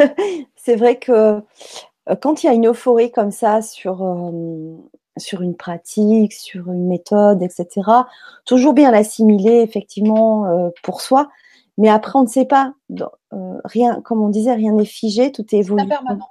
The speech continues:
Speaker 2: voilà.
Speaker 1: Et c'est pas permanent. Donc, euh, c'est pas, pas trop se, se projeter non plus. Je pense qu'il faut le vivre au quotidien.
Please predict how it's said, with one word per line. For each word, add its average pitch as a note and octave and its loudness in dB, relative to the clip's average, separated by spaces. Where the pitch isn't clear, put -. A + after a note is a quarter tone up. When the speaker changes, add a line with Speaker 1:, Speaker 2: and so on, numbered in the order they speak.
Speaker 2:
voilà. E3 -20
Speaker 1:
Et - -10
c'est G#3 2
pas A#3+ 4
permanent. G#3 2
Donc, G#3+ 2
euh, F#3+ 4
c'est A#3 -2
pas, E4 4
pas C#4 4
trop - -4
se, A3+ 2
se - -6
projeter B3 -4
non C4 2
plus. C#4 -2
Je C#4 -10
pense - -2
qu'il B3+ -2
faut B3+ 0
le A#3+ 4
vivre A3 -2
au A#3+ 4
quotidien. A#3 -2